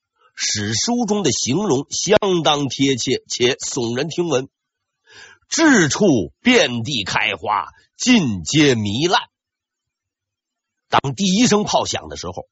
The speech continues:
袁崇焕不在城头，他正在接见外国朋友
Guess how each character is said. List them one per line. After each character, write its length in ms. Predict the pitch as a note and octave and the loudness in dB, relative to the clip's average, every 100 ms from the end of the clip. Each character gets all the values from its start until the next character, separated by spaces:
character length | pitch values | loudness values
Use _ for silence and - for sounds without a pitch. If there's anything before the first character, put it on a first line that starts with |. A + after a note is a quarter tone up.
| _ _ _ _ | _ _ _ _
袁 420 | A#2 D#3 - A#3+ | -2 0 0 -2
崇 240 | D#3+ G3+ | -2 -4
焕 220 | G3+ F3+ - _ | -2 -4 -4 _
不 220 | - D3 | -10 -6
在 160 | G3 - | -6 -6
城 200 | - G#2 | -10 -12
头， 240 | - F2 - _ _ _ _ - | -12 -14 -16 _ _ _ _ -2
他 160 | A#2+ | 0
正 340 | A2+ A#3+ F#3 B2+ | 2 2 2 0
在 160 | G#2+ | -2
接 380 | F#2 A3+ B3+ C4+ | -2 0 0 2
见 240 | A3+ F#3 - | 2 0 0
外 340 | G#3+ C4+ A#2+ | 0 0 0
国 220 | A2+ D#3 | -2 -2
朋 320 | F#3+ - A#2 G3+ | -2 -4 -2 0
友 180 | B2 | -2